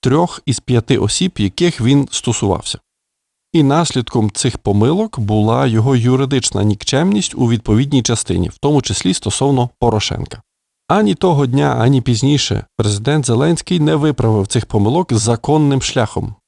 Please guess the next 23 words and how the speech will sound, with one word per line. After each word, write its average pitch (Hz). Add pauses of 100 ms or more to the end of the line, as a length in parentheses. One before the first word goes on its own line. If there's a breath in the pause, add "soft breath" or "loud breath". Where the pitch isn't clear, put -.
Тобто 101
треба 131
було 117
скликати 123
знову 110
Р 107
Н 104
Б 101
О 165 (240)
і 160
підписати 135
новий 131
указ 135 (260)
про 143
зміну 117
указу 147
номер 131
вісімдесят 110
один 131
дві 110
тисячі 120
двадцять -
п'ять. -